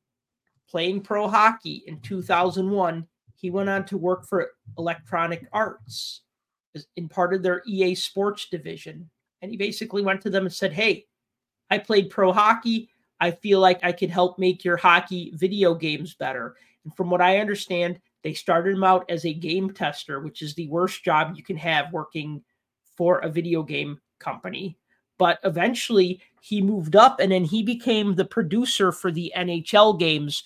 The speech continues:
from, like, two thousand seven to two thousand fourteen. And on his LinkedIn page, he even talks about how during that time, N H L oh seven, N H L oh eight, N H L oh nine, whatever, they'd win, like,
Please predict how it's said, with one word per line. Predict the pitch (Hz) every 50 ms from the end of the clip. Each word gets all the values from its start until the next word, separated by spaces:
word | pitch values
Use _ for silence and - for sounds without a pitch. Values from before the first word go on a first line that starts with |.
| _ - _ _
from, | _ - 180 170 175
like, | 160 151 151 - - _
two | - - 214 190
thousand | - 196 180 180 185 165 156 170 165
seven | - - - 175 156 160 185 220 226 226 226 233 - _ _ _ _ -
to | - 165
two | - - 214 190
thousand | - 202 180 170 170 160 - 170 160 147
fourteen. | - - 180 165 160 156 - - - 220 190 196 - - -
And | - - 143 139 139 - -
on | 175 175 175
his | 170 143 -
LinkedIn | 160 208 220 214 - 190 175 160
page, | - - 151 147 151 165 -
he | -
even | - 175 147 160
talks | - - 170 160 156 - -
about | 151 151 147 147 147 -
how | 180 160 156 156 156 - - _ _ -
during | - 175 175 170 170
that | 170 160 151 -
time, | - - 170 165 156 156 156 156 147 - _ _ _ _ _ _ _ _ _ _ _ -
N | - 190 180
H | 175 165 156 - -
L | 170 156 151 151 151 -
oh | 170 180 180
seven, | - - - 185 165 151 160 160 156
N | 160 165
H | 170 160 - -
L | - 156 151 147 -
oh | 180 170 156
eight, | 156 156 156 151 143 - -
N | 170 156
H | 151 151 -
L | 185 151 151 156
oh | 160
nine, | 156 151 151 151 151 156 160
whatever, | 165 156 160 156 151 170 170 170 - - _ -
they'd | 175 175 170 160
win, | 180 185 180
like, | 175 165 160